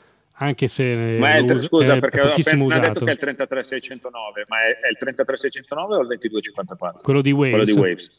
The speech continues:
Speaker 1: è il, è il ventidue cinquantaquattro.
Speaker 2: Sì.
Speaker 1: Sì.
Speaker 2: Ah, ok, ho detto una cazzata, come so.
Speaker 1: Sì. Per questo,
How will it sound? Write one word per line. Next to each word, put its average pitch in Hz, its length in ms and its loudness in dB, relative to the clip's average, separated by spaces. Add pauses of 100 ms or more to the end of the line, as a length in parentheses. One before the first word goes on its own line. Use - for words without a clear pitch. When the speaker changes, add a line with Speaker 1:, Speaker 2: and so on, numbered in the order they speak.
Speaker 1:
è - 140 -6
il, 120 280 -6
è - 100 -8
il 117 120 -2
ventidue 117 420 -2
cinquantaquattro. 104 760 -10
Speaker 2:
Sì. 104 280 -2 (400)
Speaker 1:
Sì. - 240 -10 (1120)
Speaker 2:
Ah, 120 200 -2
ok, 107 200 -4
ho 92 60 -4
detto 95 160 -10
una 95 60 -12
cazzata, - 480 -16
come - 160 -12
so. - 180 -12
Speaker 1:
Sì. 143 260 -4 (480)
Per 123 160 -2
questo, 151 420 0